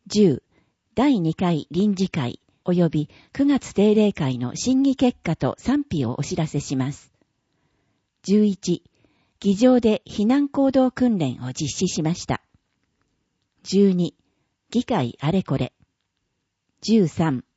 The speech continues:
請願。十四、議会を傍聴しませんか？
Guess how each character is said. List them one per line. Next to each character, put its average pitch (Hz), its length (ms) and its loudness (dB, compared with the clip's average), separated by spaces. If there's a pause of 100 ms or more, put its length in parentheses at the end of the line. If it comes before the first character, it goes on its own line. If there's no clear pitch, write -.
(260)
請 202 340 0
願。 160 320 0 (920)
十 214 300 0
四、 151 320 -2 (540)
議 262 140 -4
会 170 320 -4
を 117 60 -6
傍 226 220 2
聴 226 220 0
し 202 140 -4
ま 185 120 0
せ 165 160 -2
ん 127 60 -4
か？ 147 220 -6